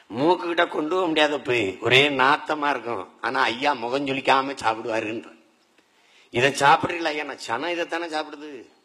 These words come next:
அதான் நம்மளும் சாப்பிடணும்னு." அதிகபட்ச அசைவமே அவர் வாழ்க்கையில முட்டை தான். அதுக்கு வாரம் ஒரு முட்டை, ஞாயிற்றுக்கிழமை. யாராவது நண்பர் வந்து ஒரு முட்டையை சாப்பிட்டாருன்னா,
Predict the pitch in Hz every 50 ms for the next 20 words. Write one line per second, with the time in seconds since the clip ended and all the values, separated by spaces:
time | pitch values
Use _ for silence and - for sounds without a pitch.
0 | _ _ _ _ _ _ _ _ _ _ _ _ _ _ - 120 135 143 165 180
1 | 180 170 165 160 175 180 180 170 160 156 156 - 143 143 143 139 131 117 92 -
2 | _ _ _ _ _ _ _ _ _ _ - - - - 113 135 165 175 214 226
3 | 214 233 233 233 233 233 - - 240 247 226 190 - - 233 233 226 226 226 226
4 | 240 254 240 233 214 196 185 190 208 202 202 180 180 185 185 165 165 156 - 196
5 | 180 165 160 139 - - _ _ _ _ _ _ _ _ _ _ _ _ _ _
6 | _ _ _ _ _ _ _ _ _ _ _ _ _ _ _ _ _ _ - 131
7 | 175 226 226 247 247 226 190 190 196 208 233 262 277 294 285 285 254 247 240 240
8 | 247 240 220 - - - 233 - - - - - - _ _ _ _ _ _ _
9 | _ _ _ _ _ _ _ _ _ 131 160 180 190 196 190 175 175 160 160 156
10 | 147 147 131 - - - - _ _ _ _ - _ - 165 185 208 226 233 262
11 | 277 269 262 247 226 202 196 214 247 262 269 277 247 240 233 247 247 240 233 233
12 | 220 214 208 208 233 254 254 214 - 202 196 220 220 - - 226 202 180 165 165
13 | 165 180 196 220 220 226 226